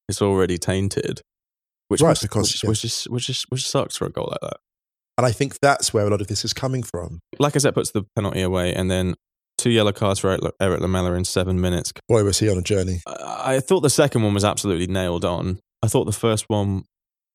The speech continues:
Speaker 1: was probably still a booking.
Speaker 2: The second one, I mean, some refs give a straight red for that.
Speaker 1: Yeah, true.
Speaker 2: Unfor-, unfortunately, some refs give a straight red. And actually, you could argue, you know, he gave that yellow for it, but could have been red anyway.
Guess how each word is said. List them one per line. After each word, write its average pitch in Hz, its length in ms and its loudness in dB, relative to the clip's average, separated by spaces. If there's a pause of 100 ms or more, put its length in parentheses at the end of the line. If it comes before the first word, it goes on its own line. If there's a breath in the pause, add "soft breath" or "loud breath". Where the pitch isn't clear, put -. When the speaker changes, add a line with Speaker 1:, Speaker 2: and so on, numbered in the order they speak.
(140)
Speaker 1:
was 95 140 -2
probably 98 500 0
still 98 220 0
a 87 60 -2
booking. 104 580 -4 (520)
Speaker 2:
The 110 60 2
second 131 360 4
one, 104 220 0 (140)
I 117 60 4
mean, 107 320 0
some 123 260 2
refs 120 220 2
give 101 120 -2
a 95 60 0
straight 98 240 0
red 104 160 -2
for 95 120 -4
that. 90 180 -2 (300)
Speaker 1:
Yeah, 113 120 4
true. 117 220 0 (120)
Speaker 2:
Unfor-, 117 320 2
unfortunately, 110 680 0
some 107 200 0
refs 107 180 0
give 98 120 -6
a - 20 -10
straight 90 260 -2
red. 98 280 -2 (560)
And 117 100 2
actually, 107 600 2 (480)
you 117 100 -2
could 117 160 4
argue, 101 460 2 (640)
you 110 60 -2
know, 92 60 0
he 87 100 -4
gave 101 260 0
that 92 160 -2 (120)
yellow 98 240 0
for 90 240 -2
it, 90 160 -4
but 92 140 -4 (1200)
could 110 140 0
have 101 80 0
been - 40 -4
red 98 100 0
anyway. 95 340 -2